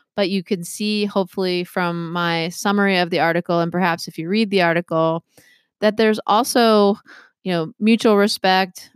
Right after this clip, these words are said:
mutual interest and motivation for students to be successful,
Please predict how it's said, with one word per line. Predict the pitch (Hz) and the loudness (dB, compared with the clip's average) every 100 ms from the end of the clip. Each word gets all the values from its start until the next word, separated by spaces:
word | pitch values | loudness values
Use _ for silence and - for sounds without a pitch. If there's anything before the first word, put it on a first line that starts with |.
| - | -10
mutual | 185 214 202 214 190 - | -4 -2 0 0 0 -2
interest | 185 196 214 214 - | -6 -2 0 0 -2
and | 175 | -4
motivation | 175 175 175 160 165 170 208 190 190 | -2 0 0 0 -2 -2 -4 -2 -4
for | - 180 | -6 -8
students | - 180 165 160 | -6 -8 -8 -12
to | 190 | -14
be | 165 170 | -6 -6
successful, | 196 285 - 269 - 269 269 269 | -6 -6 -2 -2 -2 0 2 2